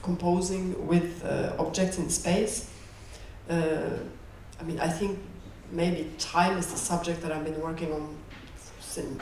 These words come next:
since I started, but then what, what are the materials that I, I use? And the moment that I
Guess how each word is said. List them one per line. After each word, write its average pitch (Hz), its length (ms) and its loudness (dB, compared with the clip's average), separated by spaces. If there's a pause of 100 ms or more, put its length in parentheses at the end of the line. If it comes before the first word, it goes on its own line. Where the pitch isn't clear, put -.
since 165 280 -2
I 165 100 2
started, 175 500 4
but 165 240 2 (460)
then 180 300 2
what, 180 440 2
what 180 180 -2
are 180 100 0
the 175 100 0
materials 170 720 2
that 160 140 -2
I, 156 240 0 (120)
I - 80 -6
use? 170 500 -2
And 175 360 0 (680)
the 180 60 0
moment 202 320 6
that 175 300 2
I 170 260 4